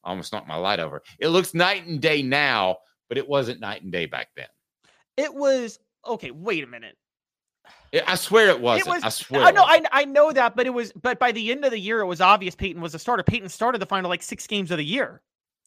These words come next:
Speaker 2: When, when, by the time, when Peyton started the final six games of the year, you knew that Brandon Stewart wasn't gonna take the job from him at that point, even if you leaned Brandon Stewart. So nobody was gonna be upset with Brandon Stewart transferring. If they were gonna be upset, they were gonna be upset thinking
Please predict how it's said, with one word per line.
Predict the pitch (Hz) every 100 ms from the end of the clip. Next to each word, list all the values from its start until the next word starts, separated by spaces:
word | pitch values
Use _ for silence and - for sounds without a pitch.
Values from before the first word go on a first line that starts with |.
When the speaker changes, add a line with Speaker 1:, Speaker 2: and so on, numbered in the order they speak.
| _ -
Speaker 2:
When, | 175 262
when, | 226 220
by | 208 233
the |
time, | 254 339 240
when | 233
Peyton | 339 294
started | - 269 269
the | 202
final | 226 208
six | 240 -
games | 240 196
of |
the | 202
year, | 277
you | 220 269
knew | 247 285
that | 254
Brandon | 214 226 202
Stewart | 254 226
wasn't | 214 185
gonna | 196
take | 214 165
the |
job | 139 208 269
from | 190
him | 156 135
at | 131
that | 135
point, | - 151 151
even | 240 233
if | 233
you | 196
leaned | 190 277 233
Brandon | 151 131 123 135
Stewart. | 160 123 - _ _
So | -
nobody | 269 339 320
was | 277 208
gonna | 247
be | 220
upset | 165 - 269 269 -
with | 196 -
Brandon | 202 185
Stewart | 170 214 175 139
transferring. | 220 247 - 165 165 _ -
If | 160
they | 214
were |
gonna | 233 262
be | 180
upset, | 135 247 294
they | 190
were | 180
gonna | 190 170
be |
upset | 160 - 185 -
thinking | 175 147